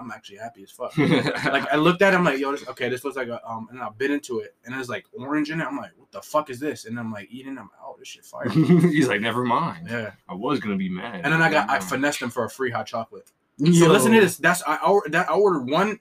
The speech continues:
Speaker 1: donut.
Speaker 2: Mm-hmm.
Speaker 1: That's it. It was just one donut. It was that glazed donut, and I ordered a medium fucking hot chocolate.
Speaker 3: Mm-hmm.
Speaker 1: They've been, yo, Tim Hortons do not, does not fuck with me. So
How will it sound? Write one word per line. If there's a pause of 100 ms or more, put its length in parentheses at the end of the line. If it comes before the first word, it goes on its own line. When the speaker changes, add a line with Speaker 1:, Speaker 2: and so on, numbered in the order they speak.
(140)
Speaker 1:
donut. (240)
Speaker 2:
Mm-hmm.
Speaker 1:
That's
it.
It
was
just
one
donut.
It
was
that (280)
glazed
donut,
and
I
ordered
a
medium (200)
fucking
hot
chocolate. (240)
Speaker 3:
Mm-hmm.
Speaker 1:
They've
been,
yo,
Tim
Hortons
do
not,
does
not
fuck
with
me. (220)
So